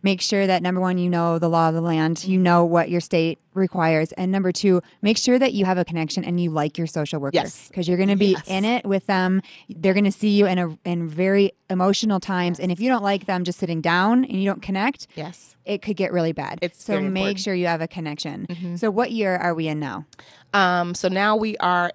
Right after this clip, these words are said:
Speaker 2: in the beginning of two thousand and ten.
Speaker 1: Okay. So you guys are
Speaker 2: So
Speaker 1: ready.
Speaker 2: we're ready.
Speaker 1: Uh, I V F is behind
Speaker 2: Yep.
Speaker 1: you.
Speaker 2: We've done everything.
Speaker 1: And they're,
Speaker 2: We're
Speaker 1: you're,
Speaker 2: done.
Speaker 1: you're gonna wait on a list?
Speaker 2: Yes.
Speaker 1: Okay.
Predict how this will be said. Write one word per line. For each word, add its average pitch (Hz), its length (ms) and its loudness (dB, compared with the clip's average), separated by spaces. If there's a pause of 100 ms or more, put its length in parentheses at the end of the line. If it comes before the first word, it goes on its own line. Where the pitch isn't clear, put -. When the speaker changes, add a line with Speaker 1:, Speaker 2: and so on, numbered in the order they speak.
Speaker 2:
in 165 340 -2
the 170 80 -10
beginning 175 400 -4
of 160 400 -4
two - 100 -8
thousand 170 280 -2
and 147 80 -8
ten. 165 360 -8 (600)
Speaker 1:
Okay. 202 260 -6 (520)
So 226 100 0
you 214 60 2
guys 208 180 2
are 185 140 4
Speaker 2:
So 165 40 4
Speaker 1:
ready. 233 520 0
Speaker 2:
we're 185 180 -2
ready. 185 360 0
Speaker 1:
Uh, 185 180 2
I 208 200 2
V 208 100 2
F 202 140 0
is 170 140 -4
behind 208 420 2
Speaker 2:
Yep. 208 120 2
Speaker 1:
you. 208 300 -2 (140)
Speaker 2:
We've 185 160 -8
done 170 160 -2
everything. 190 640 -2 (160)
Speaker 1:
And 190 160 -2
they're, 190 80 0
Speaker 2:
We're 196 60 2
Speaker 1:
you're, 202 120 4
Speaker 2:
done. 175 340 -4
Speaker 1:
you're 208 140 -4
gonna 196 140 -2
wait 202 160 0
on 185 100 -2
a 180 80 -2
list? 190 380 -4
Speaker 2:
Yes. - 440 -4
Speaker 1:
Okay. 185 200 -10